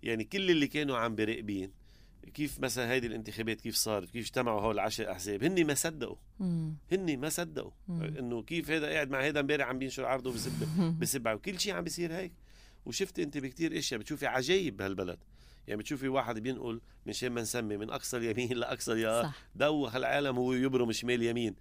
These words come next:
Speaker 1: هيدا لبنان، انا ما فيني اكون هيك. مشان هيك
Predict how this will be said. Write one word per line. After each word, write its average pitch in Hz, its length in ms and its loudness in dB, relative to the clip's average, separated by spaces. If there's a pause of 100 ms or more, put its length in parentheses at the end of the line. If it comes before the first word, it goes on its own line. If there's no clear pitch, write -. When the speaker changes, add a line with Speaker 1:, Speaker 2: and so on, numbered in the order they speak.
(520)
Speaker 1:
هيدا 180 240 4
لبنان، 165 400 2 (140)
انا 156 180 0
ما 160 80 -2
فيني 165 220 0
اكون 160 200 -2
هيك. 170 240 -4 (480)
مشان 131 280 2
هيك 156 300 2